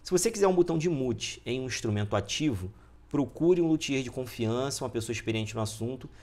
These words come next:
e aí cada caso vai ser tratado individualmente, tá? Esse assunto que a gente vai ver hoje é pra instrumentos exclusivamente passivo, ok? Beleza. Então vamos lá. Eu vi alguns comentários de pessoas dizendo que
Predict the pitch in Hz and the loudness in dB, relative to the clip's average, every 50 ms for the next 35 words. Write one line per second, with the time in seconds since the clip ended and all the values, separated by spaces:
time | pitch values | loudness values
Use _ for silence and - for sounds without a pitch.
0 | - - - 123 131 123 127 139 - - 160 160 165 165 151 - - 147 143 143 | -20 -10 -2 2 4 4 4 2 2 4 6 6 6 6 4 4 4 4 4 4
1 | 139 139 143 135 - - 143 - 131 123 113 - 127 127 135 135 - - - 156 | 4 0 -2 -2 -2 -4 -4 0 2 0 4 6 6 4 4 4 -2 -6 -6 -6
2 | 165 151 151 147 160 156 156 160 160 143 113 95 90 92 - - - 110 117 117 | -4 -4 0 0 0 2 4 2 2 2 0 -2 -4 -6 -8 0 4 4 4 4
3 | 110 - - - - - - - - - - - - - - - - 139 131 - | 2 -4 -14 -18 -20 -20 -20 -20 -20 -20 -20 -20 -20 -20 -10 -2 -2 0 2 2
4 | 131 110 - 120 110 - 113 104 107 104 120 117 117 135 147 147 151 160 156 151 | 0 0 -2 -4 -4 -2 0 -2 0 2 2 0 2 2 2 2 2 2 2 2
5 | - 123 139 139 - 143 139 139 139 - - 143 127 120 120 127 131 - - - | 2 0 0 2 2 0 0 0 -2 -6 -6 -4 -4 -2 -4 -4 -6 -8 -14 -18
6 | - - - - - - - - 185 185 - - 185 170 151 139 147 151 127 123 | -20 -20 -20 -20 -20 -8 2 2 4 4 4 2 2 2 2 4 4 2 4 4
7 | 123 139 143 - - - - - - - - - 143 - - - - 95 87 85 | 0 -2 -2 -6 -10 -10 -14 -20 -20 -6 2 2 4 4 2 -2 -2 -4 -6 -6
8 | 98 - - - - - - 139 151 156 156 160 - - - 147 143 127 95 82 | -10 -14 -14 -14 -14 -4 0 2 2 2 2 0 -8 -10 -4 -2 0 0 0 -2
9 | 85 - - - - - - - - - - - - - - - - - 185 175 | -2 -6 -12 -16 -20 -20 -20 -20 -20 -20 -20 -20 -20 -20 -20 -20 -8 -2 0 4
10 | 170 214 190 220 202 175 120 90 82 - - - - - - - - - - - | 4 4 4 6 6 6 6 4 4 -2 -8 -18 -20 -20 -20 -20 -20 -20 -20 -20
11 | - - - - - - - - - 147 139 180 196 185 180 - - 165 160 147 | -20 -20 -20 -20 -20 -20 -12 -2 -2 2 4 4 4 4 4 0 0 0 0 4
12 | - 165 160 151 156 160 - 139 117 - 151 143 135 131 117 104 127 139 143 127 | 4 4 4 4 2 0 -2 -2 -2 -2 -4 -4 -2 -4 -4 -2 -2 -2 -4 -6
13 | 110 - 143 131 123 117 107 98 95 90 | -6 -6 -4 0 2 2 2 2 2 0